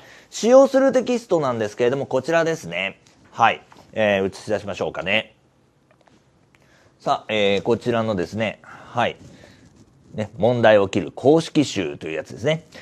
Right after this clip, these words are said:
で、こちらは何かと言いますと、まあ、デルジュン宅建士合格テキストありましたよね。えー、デルジュン宅建士の合格テキスト、これですね。はい。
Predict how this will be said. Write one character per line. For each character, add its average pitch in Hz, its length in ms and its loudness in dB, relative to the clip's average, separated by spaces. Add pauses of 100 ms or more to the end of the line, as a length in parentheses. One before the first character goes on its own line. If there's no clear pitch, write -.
(160)
で、 240 200 8
こ 226 120 8
ち 247 120 4
ら 277 60 10
は 277 100 8
何 294 200 4
か 262 120 8
と 214 80 6
言 165 140 6
い 156 40 2
ま 151 140 -2
す - 100 -16
と、 165 300 6 (200)
ま 233 180 2
あ、 147 40 2
デ 143 160 4
ル 220 140 2
ジ 262 80 2
ュ 262 60 6
ン 240 40 -2
宅 240 220 0
建 254 160 0
士 170 100 -4
合 147 220 4
格 185 180 2
テ 175 120 0
キ 156 100 -2
ス - 100 -12
ト 113 220 2
あ 117 60 2
り 117 80 2
ま 117 100 -2
し - 40 -14
た 92 60 -4
よ 90 80 0
ね。 117 380 2
え 98 560 0
ー、 - 20 -4
デ 107 120 -2
ル 107 100 -2
ジ 104 60 -4
ュ 104 40 -4
ン 101 60 -8
宅 95 160 -2
建 101 100 -4
士 95 80 -8
の 87 80 -2
合 107 220 2
格 98 180 -4
テ 95 80 -6
キ 87 80 -10
ス - 60 -20
ト、 - 120 -10
こ 107 120 -4
れ 90 100 0
で 82 80 -8
す 78 80 -14
ね。 104 240 -8 (1120)
は 101 220 -8
い。 - 80 -12